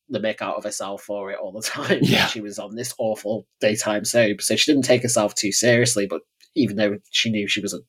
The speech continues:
Speaker 1: you know, this good-looking girl. <laughs>
Speaker 2: Yeah, I agree with that. Yeah, totally.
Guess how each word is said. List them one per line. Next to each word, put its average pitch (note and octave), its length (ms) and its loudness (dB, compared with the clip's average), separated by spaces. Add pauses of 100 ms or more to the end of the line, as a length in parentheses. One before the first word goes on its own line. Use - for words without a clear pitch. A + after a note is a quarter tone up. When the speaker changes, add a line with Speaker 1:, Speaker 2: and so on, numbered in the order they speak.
(100)
Speaker 1:
you B2 100 2
know, G2 160 2
this G#2+ 240 -2
good-looking G2 520 -4
girl. G#2+ 420 0 (400)
<laughs> B2 100 0 (500)
Speaker 2:
Yeah, A#2+ 360 -2
I B2+ 140 4
agree B2+ 260 0
with G#2 120 -6
that. G2+ 220 -6
Yeah, G2 200 -4
totally. F2+ 420 -6